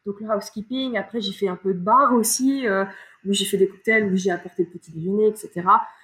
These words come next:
Et c'était une super expérience parce que, bah, mine de rien, mon anglais a quand même été, euh, mis à rude épreuve, euh, tout au long de la journée, puisque tu avais des clients, beaucoup qui venaient d'Australie,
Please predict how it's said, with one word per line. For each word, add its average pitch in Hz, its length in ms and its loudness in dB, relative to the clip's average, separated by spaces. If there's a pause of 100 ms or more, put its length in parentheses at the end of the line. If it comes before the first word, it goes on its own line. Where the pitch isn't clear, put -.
(220)
Et 185 440 4
c'était 220 260 4
une 359 100 8
super - 200 -6
expérience 240 440 -2
parce 208 180 -6
que, 226 680 0 (280)
bah, 208 100 -6
mine 302 180 8
de 277 60 2
rien, 269 320 4
mon 220 200 4
anglais 233 260 2
a 202 180 4
quand 233 160 0
même 240 200 0
été, 240 520 2
euh, 196 80 6 (460)
mis 208 180 4
à 214 60 4
rude 208 140 4
épreuve, 226 500 2
euh, 190 240 4
tout 415 160 6
au 349 40 8
long 302 100 6
de 247 60 0
la 214 100 6
journée, 196 380 -4 (420)
puisque 208 300 -8
tu 226 120 -6
avais 208 100 2
des 214 180 4
clients, 226 280 -4
beaucoup 226 360 2
qui 254 140 -2
venaient 226 120 2
d'Australie, 226 540 2